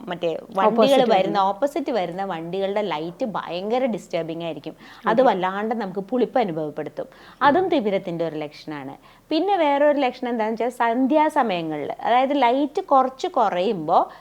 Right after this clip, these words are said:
Speaker 1: കാഴ്ച വളരെ കുറയുക. ഇപ്പൊ സാധാരണ നമ്മൾക്കൊക്കെ ക-, ലൈറ്റ് കുറയുമ്പോ കാഴ്ച കുറയുമെങ്കിൽ കൂടി
Speaker 2: അതിലും
Speaker 1: ലൈറ്റ്
Speaker 2: കൂടുതലായി.
Speaker 1: കുറയുമ്പോ അതിനേക്കാൾ കൂടുതലായിട്ട് ഒന്നും കാണാത്ത മാതിരി തോന്നുക.
Speaker 2: ഓക്കെ.
Speaker 1: അതും തിമിരത്തിൻ്റെ, നേരത്തെയുള്ള തിമിരത്തിൻ്റെ ഒരവസ്ഥയാണ്.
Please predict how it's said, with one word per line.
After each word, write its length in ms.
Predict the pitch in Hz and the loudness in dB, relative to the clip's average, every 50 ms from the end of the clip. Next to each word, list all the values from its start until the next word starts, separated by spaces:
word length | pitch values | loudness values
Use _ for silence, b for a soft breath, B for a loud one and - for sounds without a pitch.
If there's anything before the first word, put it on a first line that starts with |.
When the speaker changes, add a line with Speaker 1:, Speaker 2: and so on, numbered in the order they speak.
| B B - | B B 0
Speaker 1:
കാഴ്ച 300 | 214 202 180 208 - 233 | 2 2 2 0 0 -2
വളരെ 400 | 220 214 196 180 185 196 220 302 | -2 0 0 2 4 4 4 4
കുറയുക. 540 | 285 240 180 151 151 147 - - - _ _ | 4 2 0 0 -2 -6 -10 -12 -14 _ _
ഇപ്പൊ 140 | _ - 202 | _ -8 -6
സാധാരണ 500 | 202 - 170 170 180 196 196 208 254 269 | -4 -4 -4 -2 0 0 2 2 2 2
നമ്മൾക്കൊക്കെ 840 | 285 269 262 269 269 277 277 277 294 285 285 285 294 311 294 - - - 262 | 2 2 2 2 2 0 0 0 0 0 2 2 2 2 0 -2 -4 -4 -4
ക-, 240 | 277 294 277 - 240 | -2 0 0 0 2
ലൈറ്റ് 340 | 269 294 285 302 285 320 | 2 2 2 0 0 0
കുറയുമ്പോ 280 | 320 302 294 302 294 311 - | 2 2 2 2 2 0 0
കാഴ്ച 220 | 285 269 269 - 320 | 0 0 0 0 -2
കുറയുമെങ്കിൽ 580 | 311 285 240 220 233 285 349 349 262 190 165 | 0 0 0 2 2 0 0 0 0 -2 -4
കൂടി 400 | 170 170 160 156 170 247 415 B B B B B | -4 -4 -4 -4 -2 -4 -4 B B B B B
Speaker 2:
അതിലും 220 | 214 185 214 247 269 | -4 0 2 2 2
Speaker 1:
ലൈറ്റ് 160 | 294 269 220 | 2 4 4
Speaker 2:
കൂടുതലായി. 260 | 208 208 294 247 190 | 6 6 6 4 4
Speaker 1:
കുറയുമ്പോ 240 | - 196 - 262 269 | 2 2 4 4 4
അതിനേക്കാൾ 360 | 240 254 269 277 277 330 330 | 4 4 2 0 0 0 -2
കൂടുതലായിട്ട് 840 | 320 - 294 269 262 269 277 294 320 349 359 302 220 208 202 - | -2 -2 -2 -2 0 0 0 -2 -2 0 0 0 0 -2 -2 -2
ഒന്നും 280 | 233 240 233 294 381 339 | -2 0 0 0 2 4
കാണാത്ത 460 | 320 254 220 208 202 196 202 196 - | 4 4 4 2 0 -2 -2 0 0
മാതിരി 420 | 214 214 214 208 185 185 185 190 190 | 0 2 0 0 -2 -2 -2 -4 -4
തോന്നുക. 380 | 190 180 156 143 135 139 - B B B B B 214 | -4 -6 -6 -6 -6 -10 -12 B B B B B -4
Speaker 2:
ഓക്കെ. 100 | 185 240 | 2 2
Speaker 1:
അതും 280 | 277 269 403 466 427 - | 4 4 2 0 0 -2
തിമിരത്തിൻ്റെ, 640 | 269 220 190 175 170 170 175 180 170 175 180 180 175 - 208 | -2 -2 0 0 -2 -2 -2 -6 -6 -2 -2 -2 -2 -2 -2
നേരത്തെയുള്ള 580 | 220 233 247 262 277 269 349 339 285 254 254 | 0 2 4 4 2 2 2 2 2 2 2
തിമിരത്തിൻ്റെ 680 | 240 254 226 185 180 175 170 175 175 165 165 202 240 - | 0 0 -2 -2 -2 -4 -4 -4 -6 -4 -2 -2 -2 -2
ഒരവസ്ഥയാണ്. 760 | - 196 180 151 131 - - - - 170 151 127 123 139 - | -2 -2 -4 -4 -4 -8 -12 -8 -6 -6 -6 -6 -8 -10 -12